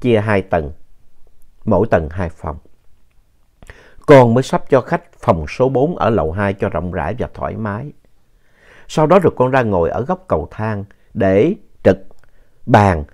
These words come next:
cùng với hai thằng bạn làm chung. Khách chơi tới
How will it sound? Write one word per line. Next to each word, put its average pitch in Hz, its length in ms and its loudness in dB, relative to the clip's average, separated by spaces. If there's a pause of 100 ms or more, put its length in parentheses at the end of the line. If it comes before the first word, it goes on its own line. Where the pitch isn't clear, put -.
(180)
cùng 92 280 2
với 123 340 0
hai 123 240 -4
thằng 80 220 -8
bạn 82 220 -4
làm 82 200 -8
chung. 85 220 -6 (2000)
Khách - 260 0
chơi 131 300 4
tới 156 460 0